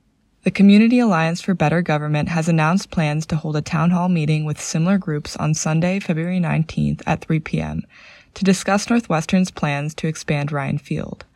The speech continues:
The organization has expressed doubts concerning the stadium's renovation and its benefits for the community,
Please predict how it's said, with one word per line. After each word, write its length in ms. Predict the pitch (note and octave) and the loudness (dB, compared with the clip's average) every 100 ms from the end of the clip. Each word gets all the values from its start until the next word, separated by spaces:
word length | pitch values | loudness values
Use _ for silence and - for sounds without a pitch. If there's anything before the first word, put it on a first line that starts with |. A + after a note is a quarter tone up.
| _ _ _ _ - | _ _ _ _ -4
The 100 | - | 4
organization 680 | F#3+ A3 A3 F3+ F3 F#3+ | 6 6 4 4 2 4
has 180 | F3+ E3 | 4 2
expressed 460 | E3 - D3 D#3+ - | -2 -2 -4 -4 -2
doubts 340 | D3 C#3+ - | -2 -2 -4
concerning 600 | - E3 - D#3 E3 F3+ | -2 -2 -2 -2 0 0
the 60 | E3+ | 0
stadium's 560 | - D3+ D3 D3+ D3+ - | -2 -4 0 -2 -2 -2
renovation 760 | D3+ F3+ D#3+ D#3 - D#3+ D#3+ - - _ - | 0 0 0 -2 -2 0 -2 -6 -20 _ -2
and 140 | D#3+ | 0
its 100 | D#3+ | 0
benefits 480 | - D3+ E3+ F#3 - | 0 -2 2 0 -2
for 120 | F3+ | -6
the 80 | E3+ | -4
community, 640 | - D3+ - - - - | -2 -2 -2 -6 -10 -14